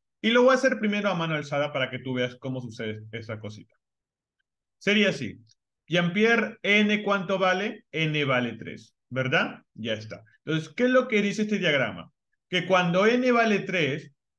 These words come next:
el proceso va a ser así. N vale tres. Acá te dice, súmale más uno. ¿Por qué? Porque esa es la regla, ¿ya? Si tú le colocas tres,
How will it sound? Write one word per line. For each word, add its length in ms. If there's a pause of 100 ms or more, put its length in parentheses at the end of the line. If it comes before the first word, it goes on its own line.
(400)
el 220
proceso 440
va 60
a 20
ser 160
así. 340 (400)
N 280
vale 240
tres. 400 (100)
Acá 240
te 80
dice, 480
súmale 680
más 240
uno. 340 (380)
¿Por 220
qué? 420 (360)
Porque 240
esa 100
es 60
la 120
regla, 380 (120)
¿ya? 320
Si 140
tú 120
le 120
colocas 460
tres, 440